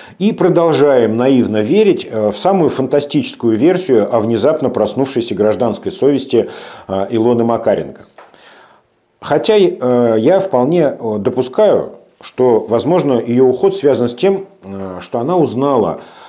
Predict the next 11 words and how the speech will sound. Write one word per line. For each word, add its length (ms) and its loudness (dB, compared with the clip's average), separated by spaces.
э, 360 -8
как 260 0
собирались 680 2
подписи 540 -2
за 240 -2
выдвижение 580 0
Владимира 460 0
Путина 440 -2
от 300 0
Республики 500 -6
Башкортостан. 760 -10